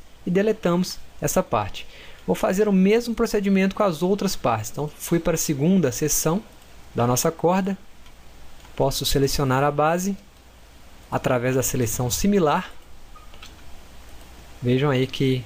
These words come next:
em alguns momentos ela vai funcionar, em outros não, tá? Mas de certa forma ela agiliza.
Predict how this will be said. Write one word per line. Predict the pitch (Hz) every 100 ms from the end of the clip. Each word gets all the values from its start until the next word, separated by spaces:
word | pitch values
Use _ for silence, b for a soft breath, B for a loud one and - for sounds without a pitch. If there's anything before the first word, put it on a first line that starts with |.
| - - - - - - - - 139
em | 139
alguns | 139 147 151
momentos | 139 135 131 135 -
ela | 135 127
vai | 120 131
funcionar, | - 143 - 127 123 127 -
em | 131
outros | 127 131 151 165
não, | 156 160 196 - - - -
tá? | 123 139 170 - - - - - - - -
Mas | 113 113 - - - -
de |
certa | 131 151 147 139
forma | - 139 127 127 -
ela | 127 127
agiliza. | 123 135 147 160 202 147